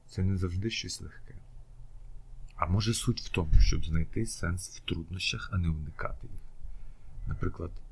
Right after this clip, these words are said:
матір, яка працює на роботі, яка їй не подобається, але заради дітей вона її робить, тому що відчуває, що її покликання не в роботі, а в тому, щоб забезпечити дітей.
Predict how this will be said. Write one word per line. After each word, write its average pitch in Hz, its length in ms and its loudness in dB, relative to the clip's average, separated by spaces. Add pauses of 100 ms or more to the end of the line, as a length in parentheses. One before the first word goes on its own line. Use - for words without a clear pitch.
(720)
матір, 85 440 0
яка 85 240 -4
працює 90 480 -2
на 82 260 4
роботі, 85 420 0
яка 85 200 0
їй 82 120 2
не 82 120 4
подобається, 82 720 -2
але 78 200 -4
заради 95 280 -2
дітей 127 400 -2 (680)
вона 98 220 0
її 101 300 0
робить, 90 360 0
тому 80 180 -2
що - 140 -8
відчуває, 78 480 -2
що - 180 -6
її 95 100 0
покликання - 680 -4 (180)
не 117 120 0
в 113 80 -2
роботі, - 480 0 (180)
а - 60 -12
в - 100 -14
тому, 87 240 2
щоб 90 200 -2
забезпечити 90 600 -4
дітей. 78 380 -4